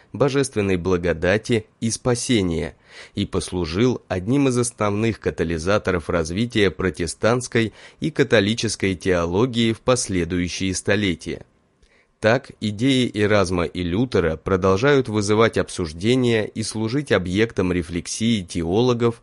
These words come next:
и исследователей до сегодняшнего дня.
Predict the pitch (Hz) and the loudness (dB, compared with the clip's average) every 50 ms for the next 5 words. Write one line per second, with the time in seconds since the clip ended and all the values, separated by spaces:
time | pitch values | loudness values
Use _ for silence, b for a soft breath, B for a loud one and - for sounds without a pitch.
0 | b b b - 147 165 - - 123 113 - - - 95 87 87 95 101 107 101 | b b b -6 -6 -6 -4 -2 -2 -2 -2 -2 -2 -2 0 0 0 0 2 0
1 | 101 98 - - 95 92 92 92 87 92 107 131 127 - - 101 87 80 82 85 | 0 -2 -2 -4 -2 -2 -2 -2 -2 -2 -2 -4 -2 -2 -4 -4 -4 -2 -4 -4
2 | 85 85 82 78 - - 90 87 87 87 85 90 85 82 80 - | -2 -4 -4 -4 -4 -4 -2 -2 -2 -2 -2 -2 -4 -4 -4 -6